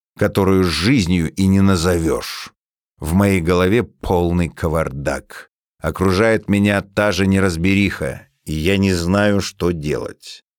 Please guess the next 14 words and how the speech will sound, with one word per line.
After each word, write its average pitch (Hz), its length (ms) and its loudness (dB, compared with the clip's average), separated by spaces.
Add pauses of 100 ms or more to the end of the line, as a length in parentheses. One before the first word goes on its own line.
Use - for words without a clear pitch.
(440)
Но 90 160 0
вот 117 180 2
ко 123 140 0
мне 120 180 2
приходит 113 480 0
странное 113 640 0
спокойствие. - 1120 -4 (460)
Я 127 340 2
ощущаю, 139 1120 0
что 131 360 -4
хочу 127 640 -2 (180)
продлить 110 1120 -4
свою 143 400 -6
драму. 123 600 -8